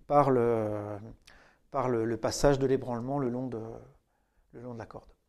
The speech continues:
Donc du coup, si T prime égale petit t, on peut le changer, le remplacer là-dedans, et cette équation-là nous dit, donc ça c'est égal à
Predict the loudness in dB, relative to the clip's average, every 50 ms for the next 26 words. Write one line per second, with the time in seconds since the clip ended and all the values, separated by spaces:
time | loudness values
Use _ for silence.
0 | _ _ _ _ _ _ _ _ _ _ -12 -8 -6 -6 -6 -6 -6 -8 -8 -8
1 | -6 -2 -2 -2 -2 -4 -6 -6 -4 -4 -4 -6 -6 -8 -12 -14 -14 -14 -10 -6
2 | -4 -2 -2 -2 -4 -4 -6 -4 -4 -4 -6 -6 -6 -8 -6 -6 -6 -6 -6 -6
3 | -6 -6 -6 -6 -4 -2 0 0 -2 -2 -2 -4 -4 -4 -6 -10 -18 -20 -20 -20
4 | _ -12 -2 2 4 4 6 4 2 0 0 -2 -2 -2 -4 -4 -4 -4 -6 -8
5 | -10 _ _ _ _ _ _ _ _ _ _ _ _ _ _ _ _ _ _ _
6 | _ _ _ _ _ _ _ _ _ _ _ _ _ _ _ _ _ _ _ _
7 | _ _ -14 -8 -6 -4 -2 -2 -2 -4 -4 -8 -16 -20 -20 _ _ _ _ _
8 | _ _ _ _ _ -20 -20 -10 -4 -2 -2 -2 -2 -4 -4 -4 -4 -4 -4 -4
9 | -6 -6 -6 -6 -6 -6